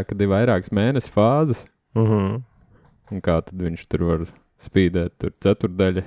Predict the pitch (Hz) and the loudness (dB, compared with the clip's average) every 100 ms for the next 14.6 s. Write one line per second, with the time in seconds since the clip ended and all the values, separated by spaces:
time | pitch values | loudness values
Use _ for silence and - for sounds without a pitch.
0 | - _ 113 - 104 - 101 - - - | -10 _ -16 -14 -14 -8 -8 -6 -10 -8
1 | - - - - 52 55 - 92 - 87 | -10 -10 -8 -6 -6 -8 -6 -6 -6 -10
2 | 87 90 92 87 113 143 160 151 - - | -8 -8 -10 -6 -6 -4 -4 -4 -6 -16
3 | - _ _ - 107 107 107 113 127 127 | -20 _ _ -6 -4 -4 0 6 6 4
4 | 104 113 - 123 - - 107 - 104 - | 0 0 2 2 2 -4 -6 -6 -8 -8
5 | - - _ 127 131 131 117 98 101 101 | -14 -16 _ 0 2 4 2 0 -2 -2
6 | 92 - 98 87 - 92 90 - - 107 | -4 -2 -4 -4 -8 -6 -6 -6 -2 -2
7 | - 101 95 95 95 - 95 - - - | -2 -2 -2 -2 -8 -6 -8 -8 -14 -2
8 | 101 110 - 139 127 131 107 - - - | 0 -2 -4 -4 0 0 -2 -8 -20 -16
9 | - 95 90 90 101 _ 110 - 110 104 | -4 -2 0 -2 -4 _ -6 0 0 2
10 | 95 92 92 98 101 107 - 101 - 120 | -2 -4 -8 -10 -12 -12 -4 -4 -2 -2
11 | 160 185 - 92 87 92 87 - 107 117 | -2 -4 0 2 2 0 0 2 4 4
12 | 117 98 92 107 98 92 - 101 98 95 | 2 -4 -6 -6 -4 -4 -4 -4 -2 -4
13 | 101 95 95 95 _ - _ _ - 92 | -4 -6 -6 -10 _ -20 _ _ -6 -2
14 | 90 92 120 156 - | -2 2 2 0 -6